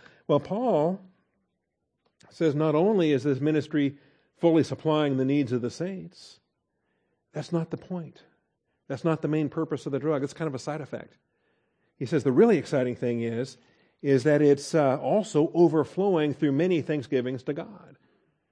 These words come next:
That there is a, there's a fruit being born, and it's not just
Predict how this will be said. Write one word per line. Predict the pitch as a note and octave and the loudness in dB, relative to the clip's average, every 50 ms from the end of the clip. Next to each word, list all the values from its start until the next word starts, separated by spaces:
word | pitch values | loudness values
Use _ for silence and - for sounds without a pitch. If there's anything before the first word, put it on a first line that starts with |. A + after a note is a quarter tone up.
| _ _ _ _ _ _ _ _ _ _ _ _ _ _ _ | _ _ _ _ _ _ _ _ _ _ _ _ _ _ _
That | - C3+ C3 | -2 0 2
there | D#3+ F3+ G#3 G3 | 4 4 4 4
is | E3+ B2 | 4 4
a, | C3+ C3 B2+ B2+ | 4 4 4 4
there's | B2 E3+ F3+ C#3 | 4 2 2 0
a | B2+ | -2
fruit | - - D#3 F#3+ A3+ D#3+ | 0 4 4 4 4 4
being | C3+ D3 D3 C#3 B2+ | 0 -2 0 0 0
born, | A2+ C3+ C3 C3+ C3 C3+ C#3+ D#3 | 0 0 0 0 2 0 0 -2
and | C#3 C3 B2+ | -2 -2 -2
it's | B2 - | -2 -2
not | C#3 C3+ E3 F#3 F3 | -2 -2 -2 -2 -4
just | D3 - E3+ E3 E3 D3 - - | -4 -2 0 2 2 0 -2 -6